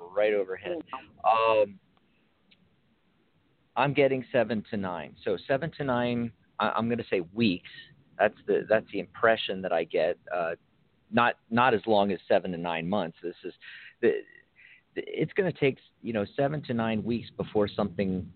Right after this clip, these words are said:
Speaker 1: frees up here.
Speaker 2: Okay.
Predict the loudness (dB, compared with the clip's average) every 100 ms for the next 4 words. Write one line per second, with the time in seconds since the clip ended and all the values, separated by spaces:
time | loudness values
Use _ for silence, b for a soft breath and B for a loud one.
0 | -8 0 2 4 4 2 0 -2 -2 -2
1 | -10 _ -20 _ _ _ _ _ _ _
2 | _ _ _ _ _ -8 -8 -10 -10 -12